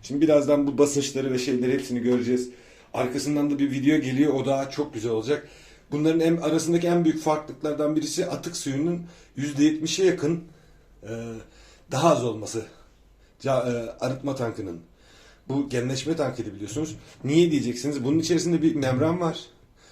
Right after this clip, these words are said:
Benim daha önce tank anlatım videolarımda görmüşsünüzdür onu. O membran içeriye doğru basıyor. Bastıkça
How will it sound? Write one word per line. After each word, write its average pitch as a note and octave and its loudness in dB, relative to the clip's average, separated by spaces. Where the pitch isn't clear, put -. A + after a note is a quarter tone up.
Benim C3 0
daha B2+ 2
önce B2 -2
tank A#2+ -4
anlatım B2 -2
videolarımda A2+ -2
görmüşsünüzdür B2 -4
onu. C#3 0
O F#3+ 4
membran C#3+ 2
içeriye D#3+ 4
doğru D#3 6
basıyor. E3+ 2
Bastıkça G3+ 2